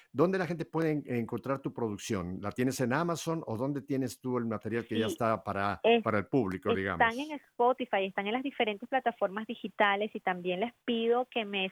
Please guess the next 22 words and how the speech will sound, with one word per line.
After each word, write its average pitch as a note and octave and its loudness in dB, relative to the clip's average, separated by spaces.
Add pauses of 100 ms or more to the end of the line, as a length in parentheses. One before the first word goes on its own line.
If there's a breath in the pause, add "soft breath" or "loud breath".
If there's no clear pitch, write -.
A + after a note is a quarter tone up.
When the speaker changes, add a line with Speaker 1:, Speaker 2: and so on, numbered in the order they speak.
(120)
Speaker 2:
sigan A3 0
a A3+ 0
través F3+ -2
de G3+ 2
Instagram A#3 0
porque G#3 0
ahí F3 2
siempre G#3+ 2
les G3+ 0
refresco, F#3+ 0
pues, F#3+ 0
en F3 0
las E3+ 0
historias G3+ 2
y G3 -4
en F3+ -6
mi... F3 -6
En E3+ -8
mi, E3 -10
en - -20
mi - -20
Speaker 1:
Ajá. G#2 -4